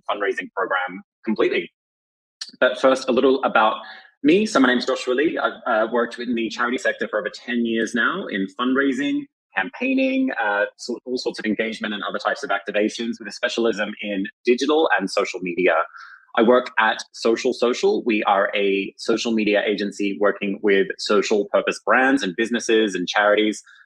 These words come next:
across Europe to help them grow not just their fundraised income, but also their brand awareness, grow their reach, grow their, uh,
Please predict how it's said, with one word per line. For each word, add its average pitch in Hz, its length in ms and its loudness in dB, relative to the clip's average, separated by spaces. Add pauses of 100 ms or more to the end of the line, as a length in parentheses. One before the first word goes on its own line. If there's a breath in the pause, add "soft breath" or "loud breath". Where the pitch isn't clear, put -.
across - 440 0
Europe 98 340 4
to 104 100 -8
help 107 220 0
them 104 160 0
grow 101 260 4
not 117 200 2
just - 160 -8
their 110 180 2
fundraised 98 360 2 (100)
income, 113 360 0
but 107 160 2
also 107 280 0
their 95 160 2
brand 110 260 2
awareness, 107 560 2
grow 95 160 2
their 92 160 0
reach, 98 320 -4
grow 95 100 2
their, 95 180 2
uh, 90 360 0